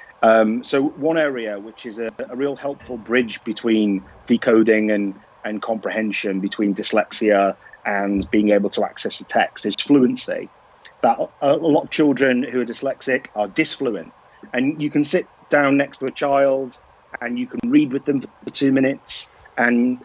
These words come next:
you know, they've got that stop-start rhythm and they're, they're breaking it up and, and words are tripping them up. And what you can ha-, you can have some students who are very dyslexic and, and need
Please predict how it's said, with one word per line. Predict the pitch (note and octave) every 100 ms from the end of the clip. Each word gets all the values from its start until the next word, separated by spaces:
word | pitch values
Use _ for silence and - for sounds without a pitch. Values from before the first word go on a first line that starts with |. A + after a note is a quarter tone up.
| -
you | A#2+
know, | A#2
they've | A#2
got | A#2 -
that | A2
stop-start | - C3 - - C3 A#2
rhythm | B2 A#2 A#2+ A#2
and | A#2 A2+
they're, | A2+ A#2+ -
they're | A2
breaking | A#2 B2 A#2+ B2 A#2+
it | C3
up | B2+ B2 -
and, | A2 G2 - -
and | - G#2
words | A#2 B2+ G#2+
are | A#2
tripping | - C3+ - B2+ A#2+
them | A#2+ A2+ G#2 _ _ -
up. | B2+ B2+ - - - _ _ -
And | C#3+ F3+ -
what | F#3+ G3
you | G#3+
can | F3+
ha-, |
you | F#3+ E3
can | G3
have | G#3
some | - A#3 G3+
students | - D#3 B2+ -
who | C#3
are | B2
very | G#2 A2+ C#3 D3
dyslexic | B2 A2 G#2+ - G#2+ C3+ - _ _ G#2+
and, | A2
and | B2 A2+ A#2
need | A2+ A2